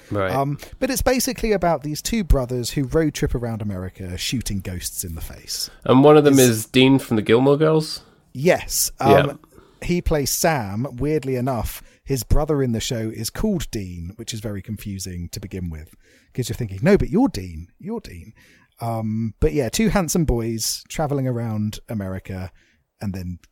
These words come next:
Speaker 2: shooting ghosts in the face is the best way to sum it up. And it's a really nice, pleasant show. It's got that kind of, um, Monster of the Week energy that the X-Files had in the early years, and then it gets into wider plots, but it's got a very good comedic angle as well. So it's sort of, it's got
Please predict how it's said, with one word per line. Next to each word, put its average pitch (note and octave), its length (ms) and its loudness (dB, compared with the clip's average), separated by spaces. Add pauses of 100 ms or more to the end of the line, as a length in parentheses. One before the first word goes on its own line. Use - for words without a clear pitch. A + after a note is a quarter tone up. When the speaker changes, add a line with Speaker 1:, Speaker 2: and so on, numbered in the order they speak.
Speaker 2:
shooting A2 320 -4
ghosts F#2 340 -6
in F2+ 80 -4
the E2+ 60 -6
face - 420 -12
is G#2+ 120 -10
the - 60 -12
best F2 200 -10
way F#2+ 80 -8
to F2 60 -10
sum F#2+ 180 -8
it F#2+ 80 -10
up. F#2+ 140 0
And D3+ 80 4
it's F#3 120 -2
a F#3 60 4
really G3+ 240 -4
nice, C3+ 260 -2
pleasant A#2 320 -4
show. G2+ 220 -6
It's G2+ 140 -8
got D3+ 140 -2
that B2+ 140 -10
kind B2+ 260 -4
of, G2+ 200 -8 (540)
um, F#2+ 420 -6
Monster B2 440 -6
of A#2 120 -6
the A2 80 -6
Week G2+ 280 -8
energy F#2+ 400 -8
that F2 260 -14 (160)
the G2 120 -8
X-Files G2 580 -6
had F2+ 200 -10
in F2+ 120 -6
the F#2 160 -8
early F#2 200 -10
years, F#2 240 -10
and G2 100 -6
then G2+ 100 -6
it G2 80 -12
gets - 240 -12
into G#2 220 -6
wider F2+ 340 -8
plots, - 380 -6
but - 140 -10
it's A2+ 120 -10
got C#3+ 160 -2
a C#3 40 -4
very C#3 240 -2
good G#2+ 300 -8
comedic G#2+ 560 -6
angle F#2+ 360 -8
as F2+ 140 -12
well. - 320 -16 (300)
So C3 180 -4
it's A#2 120 -6
sort A2 160 -4
of, G2 160 -8
it's B2 160 -8
got C#3+ 300 2